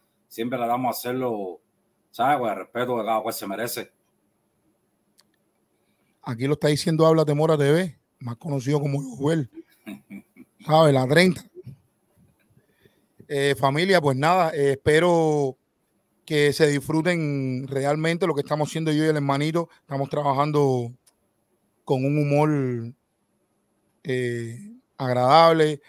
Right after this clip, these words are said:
Speaker 2: estamos tratando de ser lo mejor posible, estamos sacando, eh, lo mejor de nosotros, estamos trabajando a un ciento ochenta para que ustedes puedan consumir un producto,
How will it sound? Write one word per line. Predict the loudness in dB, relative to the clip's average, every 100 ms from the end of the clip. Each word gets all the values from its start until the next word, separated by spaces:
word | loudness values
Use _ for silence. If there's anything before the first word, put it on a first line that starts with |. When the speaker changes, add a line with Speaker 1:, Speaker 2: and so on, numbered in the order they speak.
| _
Speaker 2:
estamos | -8 -2 -2
tratando | -2 -2 0 2
de | 0
ser | 0 0
lo | 0 -2 -2
mejor | -2 -2 0
posible, | 0 -2 -4 -4
estamos | -4 -6 -4
sacando, | -2 -2 0 0 0 -4 _ _ _ _ _ _ -8
eh, | -4 0
lo | 0
mejor | 2 2 2
de | 2
nosotros, | 2 4 4 4 0
estamos | -2 -2
trabajando | -2 0 0 0
a | 0
un |
ciento | 0 -2 -2
ochenta | -4 0 0
para | 0 -4
que | -6
ustedes | -4 -2 -2
puedan | -2 -4
consumir | -6 -6 -4 -4 -6 _ _ _ _ _ _ _ _
un | -4 2
producto, | 4 4 4 2 2 2 0 -2 -4 -6 -10